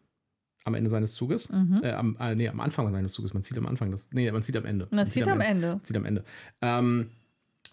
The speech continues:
Speaker 1: dann, ähm, muss man die aufdecken, ja,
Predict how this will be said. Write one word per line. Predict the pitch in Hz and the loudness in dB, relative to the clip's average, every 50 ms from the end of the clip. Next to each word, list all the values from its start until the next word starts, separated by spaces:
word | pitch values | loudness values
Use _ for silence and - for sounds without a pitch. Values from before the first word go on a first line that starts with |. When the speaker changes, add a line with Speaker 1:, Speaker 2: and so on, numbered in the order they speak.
| - 113 | -12 -4
Speaker 1:
dann, | 107 123 123 131 143 151 151 135 | 0 2 4 4 4 4 4 2
ähm, | - 131 131 131 127 127 127 127 127 123 123 - - - | 2 2 4 4 4 6 6 6 6 4 4 0 0 0
muss | 143 147 - | 0 0 2
man | 175 147 | 2 2
die | 131 - | 2 0
aufdecken, | - 127 131 - 104 101 120 156 254 - - _ _ _ _ _ _ - - | 0 -2 0 0 -2 0 0 -2 -2 -4 -8 _ _ _ _ _ _ -8 -2
ja, | 110 110 127 180 | 0 0 0 0